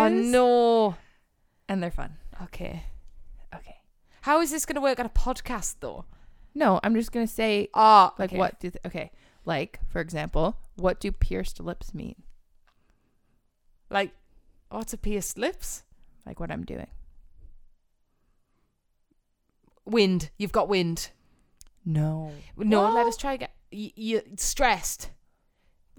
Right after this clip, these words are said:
Speaker 2: Gaseous?
Speaker 1: No, okay. T-, what's your final answer?
Speaker 2: Pissed off.
Speaker 1: No, it means you're hiding something. 'Cause
Speaker 2: Oh.
Speaker 1: you, like, don't wanna talk.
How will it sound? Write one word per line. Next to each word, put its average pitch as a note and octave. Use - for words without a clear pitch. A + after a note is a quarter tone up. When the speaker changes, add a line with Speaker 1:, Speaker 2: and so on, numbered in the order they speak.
Speaker 2:
Gaseous? C#4
Speaker 1:
No, B3
okay. G#3
T-, -
what's G#3
your A3
final G3
answer? E3
Speaker 2:
Pissed C4+
off. F3
Speaker 1:
No, D#3
it D3+
means E3
you're E3
hiding G3+
something. -
'Cause C#4+
Speaker 2:
Oh. F#3
Speaker 1:
you, F#3
like, F3
don't E3
wanna F3
talk. -